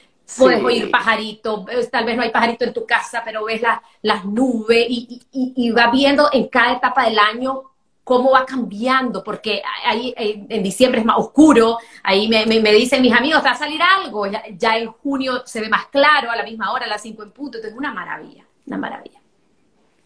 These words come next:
Speaker 2: Qué lindo. Mira, aquí hay algunas preguntas que nos han llegado. ¿Cómo se hace para entrar desde Argentina a ese club? Quiero hacerlo.
Speaker 1: Qué bella. Bien. Tenemos Argentina. Hice un pi-, un, hice un live con la Pili sobre el, sobre el club y sobre el libro.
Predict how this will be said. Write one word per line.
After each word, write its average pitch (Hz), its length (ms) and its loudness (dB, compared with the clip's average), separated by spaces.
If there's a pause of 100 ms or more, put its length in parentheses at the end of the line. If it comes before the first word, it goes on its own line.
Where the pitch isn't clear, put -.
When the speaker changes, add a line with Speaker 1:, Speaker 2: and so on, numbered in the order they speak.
(420)
Speaker 2:
Qué 240 140 6
lindo. 240 460 4
Mira, 214 300 8
aquí 233 260 2
hay 247 220 4
algunas 226 380 4
preguntas 233 400 4
que 226 80 0
nos 170 140 0
han 196 120 4
llegado. 226 400 6 (580)
¿Cómo 311 640 8
se 233 220 6
hace 240 300 6
para 220 280 6
entrar 202 360 4
desde 247 260 6
Argentina 190 540 4
a 220 60 4
ese 220 240 2
club? 202 380 4
Quiero 254 240 6
hacerlo. 165 580 2 (680)
Speaker 1:
Qué 226 160 6
bella. 180 400 4
Bien. 196 280 2 (380)
Tenemos 247 380 2
Argentina. 277 640 0
Hice 277 260 -6
un 403 120 -8
pi-, 370 200 -12
un, 359 300 -2
hice 370 280 -2
un 403 80 2
live 277 220 0
con 320 120 -2
la 285 120 -2
Pili 226 520 -10
sobre 190 300 -8
el, 185 180 -12
sobre 180 260 -4
el 180 100 -12
club 247 240 4
y 240 60 -2
sobre 208 280 -2
el 226 60 -2
libro. 190 480 2